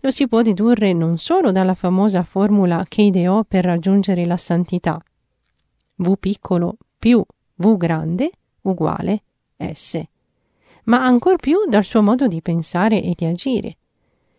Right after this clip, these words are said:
Il suo pensiero, essenzialmente scotista sia nella formulazione che nella confermazione dei suoi postulati, si fonda principalmente su tre punti cardine, tre concetti che emergono dai suoi scritti e dalla sua testimonianza di vita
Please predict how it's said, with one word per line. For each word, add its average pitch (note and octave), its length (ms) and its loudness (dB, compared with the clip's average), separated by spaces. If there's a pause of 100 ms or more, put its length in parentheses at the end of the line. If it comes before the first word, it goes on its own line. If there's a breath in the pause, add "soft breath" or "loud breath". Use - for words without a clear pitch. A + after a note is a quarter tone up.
(380)
Il C#4 140 0
suo - 200 2
pensiero, E3+ 840 -2
essenzialmente F#3+ 920 0
scotista E3+ 800 -4
sia G3 240 -2
nella E3+ 220 0
formulazione F#3 840 0
che - 160 -2
nella F#3 360 2
confermazione G3 880 0
dei D#3+ 160 -2
suoi G3 260 -2
postulati, E3+ 800 -6 (460)
si - 200 -2
fonda F4 420 2
principalmente C4+ 880 0
su G#3 180 -4
tre F#4+ 260 0
punti C#4 440 -2
cardine, E3+ 580 -2 (480 soft breath)
tre A#4 200 0
concetti F3+ 680 -2
che G3 180 -2
emergono G3+ 640 0
dai E3+ 140 -2
suoi G3+ 220 -2
scritti F3 540 -6
e C4+ 60 0
dalla G3 240 0
sua C4 180 -4
testimonianza G3 840 -2
di A3+ 160 0
vita F3 400 -8